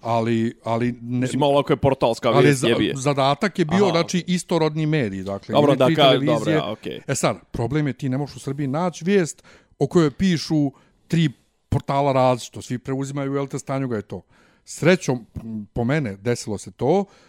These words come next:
Speaker 1: i uzeo ja sa Novosti, sa Informera i sa Danasa. Naslov na Novostima, koji su meni u glavi i dalje kao naš, kao ozbiljan list iz, ono, osamdesetih.
Speaker 2: Pa dobro, vidi,
Speaker 1: Men to u mojoj
Speaker 2: vidi,
Speaker 1: glavi.
Speaker 2: vidim ja da si ti malo
Speaker 1: To u mojoj
Speaker 2: ja,
Speaker 1: glavi.
Speaker 2: ja.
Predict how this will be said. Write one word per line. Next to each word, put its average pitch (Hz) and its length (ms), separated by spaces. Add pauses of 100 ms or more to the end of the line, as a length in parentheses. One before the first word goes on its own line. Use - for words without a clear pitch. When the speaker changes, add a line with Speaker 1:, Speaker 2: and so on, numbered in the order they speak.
(120)
Speaker 1:
i 127 100
uzeo 147 280
ja 143 200
sa - 180
Novosti, 156 680
sa 120 380
Informera 131 760 (100)
i 127 80
sa 113 160
Danasa. 90 540 (680)
Naslov 233 600
na 156 160
Novostima, 147 640
koji 120 260
su - 120
meni 294 200
u 247 60
glavi 220 360
i 190 40
dalje 220 380 (280)
kao 190 220
naš, 214 280
kao 180 260
ozbiljan 160 540
list 156 340
iz, 117 120
ono, 123 260
osamdesetih. 123 800
Speaker 2:
Pa 123 120
dobro, 120 240
vidi, 92 280
Speaker 1:
Men 143 200
to 165 80
u 147 60
mojoj 139 200
Speaker 2:
vidi, 147 140
Speaker 1:
glavi. 104 200
Speaker 2:
vidim 160 280
ja 147 160
da 127 140
si - 100
ti 127 200
malo 107 140
Speaker 1:
To 175 200
u 160 60
mojoj 175 380
Speaker 2:
ja, 117 80
Speaker 1:
glavi. 110 500
Speaker 2:
ja. 214 60